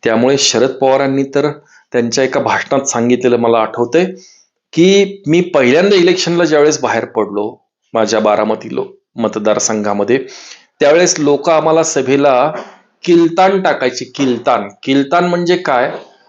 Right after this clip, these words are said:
पोत्याची जोडून जोडून सुतळीनं शिवून पोती जोडलेलं जे,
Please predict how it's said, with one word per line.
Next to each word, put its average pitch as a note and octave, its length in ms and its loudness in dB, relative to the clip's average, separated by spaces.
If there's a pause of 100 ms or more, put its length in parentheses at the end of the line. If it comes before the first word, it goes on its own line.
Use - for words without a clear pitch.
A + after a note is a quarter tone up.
(180)
पोत्याची D#3+ 840 2 (480)
जोडून D#3+ 400 4
जोडून D#3+ 560 2
सुतळीनं D#3 540 0
शिवून D#3 340 2
पोती C#3+ 440 -2
जोडलेलं C3+ 500 4
जे, D3+ 500 0